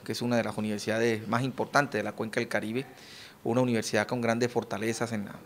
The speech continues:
facultades de ciencias agrícolas, en el tema de la medicina veterinaria y zootecnia, de las ciencias sociales, en fin.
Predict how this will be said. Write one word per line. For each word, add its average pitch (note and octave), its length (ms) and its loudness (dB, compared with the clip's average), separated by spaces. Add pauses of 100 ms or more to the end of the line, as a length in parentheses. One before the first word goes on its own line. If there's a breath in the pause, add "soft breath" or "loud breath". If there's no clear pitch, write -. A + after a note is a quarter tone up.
facultades A2 460 0
de A2 80 -2
ciencias A2 320 -2
agrícolas, G#2 640 -2 (480 loud breath)
en G#2+ 80 -4
el G#2 100 -2
tema A#2 220 4
de A#2 60 6
la A2 80 6
medicina A2 280 2
veterinaria G#2+ 400 2
y A#2 40 -4
zootecnia, A#2+ 440 2
de G#2 80 0
las G#2 120 -6
ciencias A2 280 0
sociales, A#2+ 460 4
en G#2+ 80 -4
fin. D3 240 0